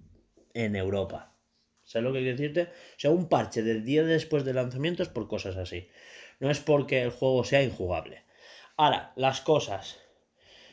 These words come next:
Eh, ya he hablado de los Nintendo Select. Nintendo, o sea, a ver,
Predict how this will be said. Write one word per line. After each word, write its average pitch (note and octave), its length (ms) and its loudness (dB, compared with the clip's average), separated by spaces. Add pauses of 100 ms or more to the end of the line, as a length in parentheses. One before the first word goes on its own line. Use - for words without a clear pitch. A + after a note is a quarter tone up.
(160)
Eh, D3+ 640 8 (340)
ya D3+ 180 8
he - 20 10
hablado F3 320 8
de D#3 100 8
los B2 140 4
Nintendo A#2 400 0
Select. F#2 360 -6 (420)
Nintendo, F#3 840 -2
o - 40 -20
sea, A#2 440 0 (420)
a G#2 80 -14
ver, G#2+ 260 -6